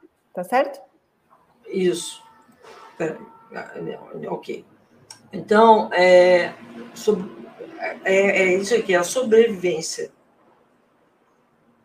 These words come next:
Speaker 2: Conflito de sobrevivência.
Speaker 1: Isso, esse, então, o primeiro conflito que é,
Speaker 2: Sim.
Speaker 1: pega a porção endoderma, é o da
Speaker 2: Sim.
Speaker 1: sobrevivência. E essa
Speaker 2: Isso,
Speaker 1: coisa da
Speaker 2: isso.
Speaker 1: pessoa se sentindo uma pressão tão, tão, tão grande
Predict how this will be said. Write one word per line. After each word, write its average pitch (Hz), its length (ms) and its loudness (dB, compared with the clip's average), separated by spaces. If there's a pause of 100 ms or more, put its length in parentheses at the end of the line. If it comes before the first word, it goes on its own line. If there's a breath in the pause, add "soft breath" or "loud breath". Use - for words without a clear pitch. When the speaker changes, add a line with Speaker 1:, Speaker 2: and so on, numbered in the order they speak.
(460)
Speaker 2:
Conflito 196 360 -6
de - 60 -12
sobrevivência. 185 840 -6 (680)
Speaker 1:
Isso, 233 320 -2
esse, 220 260 -2
então, 233 260 -2
o 226 60 -4
primeiro 277 380 2
conflito 262 440 -4
que 262 220 0
é, 233 260 -2
Speaker 2:
Sim. 214 100 -6 (240)
Speaker 1:
pega 233 240 2
a - 20 0
porção 233 420 0
endoderma, 226 880 -2 (640)
é 208 100 -4
o 208 40 -2
da 220 80 2
Speaker 2:
Sim. 226 80 6
Speaker 1:
sobrevivência. 233 760 0
E 226 80 0
essa 247 240 2
Speaker 2:
Isso, 240 80 -4
Speaker 1:
coisa 247 160 4
da 247 100 2
Speaker 2:
isso. 247 80 -2
Speaker 1:
pessoa 254 220 2
se 254 180 -6
sentindo 247 380 -8
uma 240 160 -4
pressão 240 380 -2
tão, 302 320 0
tão, 277 240 -2
tão 269 260 -4
grande 285 540 -2